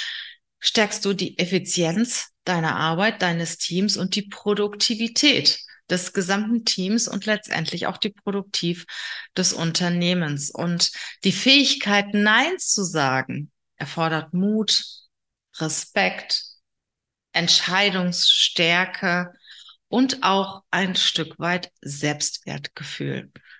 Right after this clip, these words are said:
Und mit einem gesunden Selbstwertgefühl, mit einer Stärke, wenn du Mut beweist, wenn du dich auch vor deinen Mitarbeitenden stellst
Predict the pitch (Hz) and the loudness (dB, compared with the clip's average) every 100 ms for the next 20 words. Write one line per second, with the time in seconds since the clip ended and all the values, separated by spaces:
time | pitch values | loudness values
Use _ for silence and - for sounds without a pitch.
0 | _ _ - 165 165 - - 202 - 202 | _ _ -4 -2 2 0 2 0 2 2
1 | 214 196 208 190 294 359 302 247 196 226 | 0 0 2 4 4 4 4 4 4 2
2 | 262 - 226 226 - 220 - - 214 208 | 2 0 0 -2 -2 -10 -8 -4 0 2
3 | 208 220 - - - _ 170 175 175 - | 2 2 -4 -14 -20 _ 2 2 4 2
4 | - 170 170 170 - _ - - - 196 | 2 2 2 0 -2 _ 4 4 4 2
5 | 202 214 208 208 185 190 185 185 185 202 | 4 4 0 0 0 0 -2 -2 0 -4
6 | - 202 220 269 277 220 196 196 214 220 | 0 4 4 4 2 2 2 2 0 0
7 | 220 196 - - - 294 277 220 214 208 | 0 0 -2 -4 0 2 4 4 2 0
8 | 202 220 - 196 190 185 180 180 180 - | 0 0 -2 -2 -2 -2 -4 -6 0 2
9 | - - 175 170 180 - - | 2 4 4 4 2 0 -4